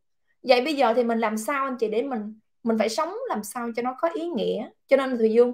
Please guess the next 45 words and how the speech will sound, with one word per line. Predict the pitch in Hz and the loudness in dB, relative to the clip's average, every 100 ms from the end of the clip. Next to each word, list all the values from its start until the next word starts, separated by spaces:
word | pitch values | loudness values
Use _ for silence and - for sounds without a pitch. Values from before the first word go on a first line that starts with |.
| - _ _ _ | -6 _ _ _
hỏi | 226 269 | 6 8
Thùy | 320 | 6
Dương | 269 285 277 | 4 0 2
là | 196 214 - | -2 -4 2
bảy | 208 349 | 4 4
năm | 359 294 | 0 2
qua | 277 | 2
Thùy | 240 | 2
Dương | 233 277 | -2 0
có | 330 | 0
tiếc | 359 415 | -2 -2
không? | 320 302 | -2 -2
Tiếc | 349 392 359 | -4 -2 0
chứ | |
quý | 359 226 | 0 0
vị, | 190 226 _ - | -2 -4 _ 8
tiếc, | 392 - - _ _ - | 12 12 10 _ _ -2
tiếc | 415 427 | -2 8
vô | 330 311 262 | 8 8 6
cùng. | 214 190 _ _ _ _ - | 2 2 _ _ _ _ -2
Nhưng | 320 339 | 2 2
mà | 254 214 202 220 _ _ _ _ _ _ _ | 0 -2 -6 -12 _ _ _ _ _ _ _
mình | 233 226 | 2 2
sống | 220 311 403 | 4 2 2
mình | 349 220 - | -2 -2 -2
có | 269 | 0
lý | 359 392 | 2 2
tưởng, | 214 185 220 359 _ _ _ _ _ _ - | 2 2 0 -8 _ _ _ _ _ _ -2
mình | 226 220 | 2 2
sống | 285 339 427 | 2 0 2
có | 440 | 0
trách | 466 302 | 0 -2
nhiệm, | 196 190 202 - _ - | -4 -4 -6 -14 _ 0
chứ | 381 | 0
không | 392 | 2
phải | 269 196 | 0 0
là | 269 | 0
mình | 220 202 | -2 -2
sống, | 196 302 427 453 277 - _ - | 0 0 -2 -6 -10 -14 _ 2
mình | 220 | 4
ăn | 269 269 | 4 2
chơi, | 294 277 | 6 6
mình | 226 | 6
hưởng | 208 190 233 | 0 -4 0
thụ. | 240 165 - | 2 2 0